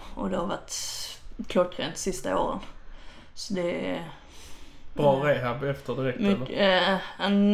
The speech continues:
Speaker 1: nej, i första tiden var den faktiskt ganska dålig, har jag insett i
Speaker 2: Okej,
Speaker 1: efterhand.
Speaker 2: ja.
Speaker 1: Eh, att den hjälpen jag fick där var ju inte den optimala. Eh, men det kommer man ju på efter ett tag.
Speaker 2: Mm.
Speaker 1: Eh, sen har jag fått superbra hjälp med rehaben, så det är därför den är,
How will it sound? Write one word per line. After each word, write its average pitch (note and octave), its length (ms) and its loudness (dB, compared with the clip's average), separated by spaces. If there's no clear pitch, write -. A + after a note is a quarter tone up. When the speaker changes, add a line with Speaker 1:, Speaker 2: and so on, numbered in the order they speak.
Speaker 1:
nej, B3+ 540 6
i B3+ 40 0
första B3+ 360 2
tiden G#3+ 340 4
var F#3+ 120 6
den G3 120 4
faktiskt F#3+ 300 0
ganska F#3 280 2
dålig, G3+ 380 4
har F#3 120 6
jag D4 80 6
insett - 260 4
i - 20 6
Speaker 2:
Okej, F#3 120 8
Speaker 1:
efterhand. F3+ 420 2
Speaker 2:
ja. F3 200 2
Speaker 1:
Eh, F3 320 2
att F3+ 200 -4
den F#3+ 280 6
hjälpen F3 420 2
jag D#3+ 180 -2
fick - 260 -6
där D#3+ 280 2
var D#3+ 140 0
ju E3 100 -2
inte E3+ 180 -6
den D#3+ 160 -6
optimala. F#3+ 680 2
Eh, G#3+ 80 -8
men G#3+ 160 0
det C#4 200 4
kommer A#3+ 200 2
man A#3 120 2
ju A#3 60 4
på - 260 2
efter - 260 -6
ett F#3 80 -8
tag. - 360 -4
Speaker 2:
Mm. C#3 120 -6
Speaker 1:
Eh, - 80 -14
sen G#3+ 260 2
har B3 320 6
jag E3 180 2
fått - 200 -4
superbra - 840 0
hjälp - 280 -2
med - 100 -2
rehaben, - 480 -2
så - 120 -10
det E3 80 -2
är E3 60 0
därför - 360 -6
den G3+ 180 2
är, G#3 280 -2